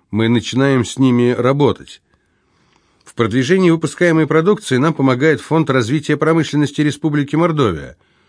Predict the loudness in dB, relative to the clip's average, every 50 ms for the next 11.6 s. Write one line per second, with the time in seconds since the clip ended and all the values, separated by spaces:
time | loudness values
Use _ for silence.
0 | _ _ _ _ _ _ _ _ -20 -6 0 2 2 2 2 -2 -4 -4 -2 -2
1 | -2 0 0 -2 0 0 -2 -2 -4 -4 -4 -2 -2 -2 -2 -4 -6 -4 -2 0
2 | 0 0 0 -2 -2 -2 0 0 0 0 0 0 -2 -2 -2 -2 -4 -6 -6 -6
3 | -6 -4 -2 -2 -2 -2 -2 -2 -2 -2 -2 -2 -2 -2 0 -2 -2 -2 -2 -2
4 | -2 -2 -2 -4 -4 -4 -4 -4 -2 -2 -4 -4 -6 -6 -6 -6 -4 -4 -4 -4
5 | -4 -4 -4 -4 -4 -2 0 0 -2 -2 -6 -8 -10 -12 _ _ -20 -20 _ _
6 | _ -8 -8 -4 -2 -2 -2 0 0 -2 -2 -2 -2 -2 -2 -2 -2 -2 -4 -6
7 | -6 -4 -4 -4 -4 -4 -2 -4 -6 -6 -8 _ _ _ _ _ _ _ _ -14
8 | -6 -2 0 2 2 4 2 2 0 -2 -2 -2 -2 -2 -4 -6 -6 -4 -2 -2
9 | -2 -2 -2 -4 -4 -2 -2 -2 -2 -2 -2 -2 -2 -2 -4 -4 -6 -8 -8 -10
10 | -12 -8 -4 -4 -4 -4 -4 -8 -12 -12 -12 -12 -8 -6 -4 -4 -4 -2 -2 -2
11 | -2 0 -2 -2 -4 -4 -6 -8 -8 -8 -10